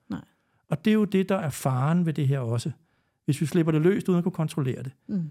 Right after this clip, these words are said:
Speaker 2: Uden at kunne sige, "Du må gerne kigge på det her fund, men ikke på de andre fund," fordi det ved vi. Og det har vi faktisk testet.
Speaker 1: Ja.
Speaker 2: Så vi har et apparat, der kan,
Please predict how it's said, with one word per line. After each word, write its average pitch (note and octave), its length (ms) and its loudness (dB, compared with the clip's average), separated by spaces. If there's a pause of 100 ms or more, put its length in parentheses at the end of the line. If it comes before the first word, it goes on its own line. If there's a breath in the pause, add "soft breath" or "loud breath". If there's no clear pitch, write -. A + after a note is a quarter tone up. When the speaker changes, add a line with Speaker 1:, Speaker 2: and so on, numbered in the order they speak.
Speaker 2:
Uden D#3+ 160 6
at F3 60 0
kunne E3+ 120 2
sige, F3 340 2 (160)
"Du E3+ 60 2
må D3+ 120 4
gerne D3+ 200 0
kigge - 180 -6
på D3 60 -2
det G3 200 2
her G#3+ 160 -2 (640)
fund, F3+ 280 4
men E3 200 2
ikke E3+ 180 0
på G3 60 -2
de E3 100 2
andre A#2 200 -2
fund," C#3+ 200 -2
fordi B2+ 200 -4
det D#3+ 180 0
ved C#3 200 -2
vi. B2+ 120 -6 (400)
Og - 100 -6
det F3 80 2
har B3 40 -2
vi B3 60 0
faktisk G#3 360 -4
testet. G3+ 360 0 (260)
Speaker 1:
Ja. F#3 100 -6 (200)
Speaker 2:
Så - 120 -4
vi E3 100 2
har F3+ 180 2
et F3+ 260 -2
apparat, D#3 580 -4
der D#3 60 -4
kan, C3 200 -2